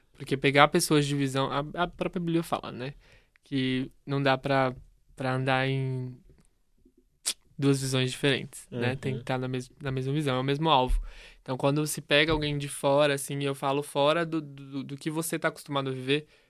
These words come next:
Speaker 1: fica muito difícil de, de conciliar tudo.
Speaker 2: Você acha que se você tivesse namorando com uma, uma pessoa que talvez não fosse da igreja, ou que talvez não tivesse os mesmos pensamentos que você,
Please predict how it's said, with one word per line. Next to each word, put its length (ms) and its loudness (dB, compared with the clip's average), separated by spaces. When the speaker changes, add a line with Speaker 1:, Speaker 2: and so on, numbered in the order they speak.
Speaker 1:
fica 280 -2
muito 240 4
difícil 420 -4
de, 280 2
de 140 -8
conciliar 480 -2
tudo. 300 -6
Speaker 2:
Você 160 -4
acha 160 2
que 100 -16
se 100 -6
você 260 -2
tivesse 480 -4
namorando 600 -6
com 240 -10
uma, 380 -6
uma 140 -4
pessoa 340 -2
que 100 -20
talvez 340 0
não 180 -6
fosse 560 -4
da 240 -2
igreja, 640 2
ou 60 2
que 80 -20
talvez 280 -2
não 140 -8
tivesse 380 -4
os 80 -10
mesmos 260 -8
pensamentos 520 -10
que 120 -16
você, 480 -4